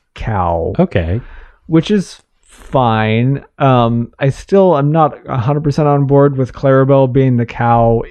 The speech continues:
Speaker 1: in Steamboat Willie. It just doesn't
Speaker 2: Mm-hmm.
Speaker 1: make a whole lot of connection to me, but
Speaker 2: Yeah,
Speaker 1: I
Speaker 2: you're
Speaker 1: guess
Speaker 2: not
Speaker 1: if we're
Speaker 2: buying it.
Speaker 1: gonna, if we're gonna say it, we can say that she was in Steamboat Willie and Plain Crazy, which are both the first original Mickey Mouse shorts,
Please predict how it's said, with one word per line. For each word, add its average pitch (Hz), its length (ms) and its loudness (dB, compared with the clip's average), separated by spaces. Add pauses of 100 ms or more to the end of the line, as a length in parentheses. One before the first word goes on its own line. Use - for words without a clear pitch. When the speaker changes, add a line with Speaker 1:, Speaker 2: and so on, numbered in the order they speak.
Speaker 1:
in 113 580 0
Steamboat 117 580 0
Willie. 135 540 0
It 131 80 -10
just 131 160 -2
doesn't 104 240 2
Speaker 2:
Mm-hmm. 98 60 0
Speaker 1:
make 123 180 -2
a 120 60 -4
whole 127 140 0
lot 123 160 2
of 120 100 -4 (680)
connection 139 600 -2
to 165 140 -6
me, 160 220 0
but 160 260 -2
Speaker 2:
Yeah, 92 60 -2
Speaker 1:
I 95 40 0
Speaker 2:
you're 92 80 0
Speaker 1:
guess 127 240 0
Speaker 2:
not 90 120 0
Speaker 1:
if - 40 2
we're 139 80 2
Speaker 2:
buying 127 100 0
it. 123 40 0
Speaker 1:
gonna, 113 180 -2 (400)
if - 140 0
we're 214 120 4
gonna 220 180 2
say 139 420 2
it, 156 120 -4
we 147 140 0
can 151 180 0
say 127 340 2
that 113 320 -2
she - 280 -6
was 123 200 0
in 123 160 0
Steamboat 123 480 0
Willie 113 360 -2
and 117 300 -2
Plain 117 280 -2
Crazy, 107 440 -2
which 104 240 -6
are 117 80 -4
both 110 420 -2 (480)
the 131 100 -2
first 117 380 -2
original 110 680 -2 (220)
Mickey 127 340 -2
Mouse 104 320 -4
shorts, - 640 -16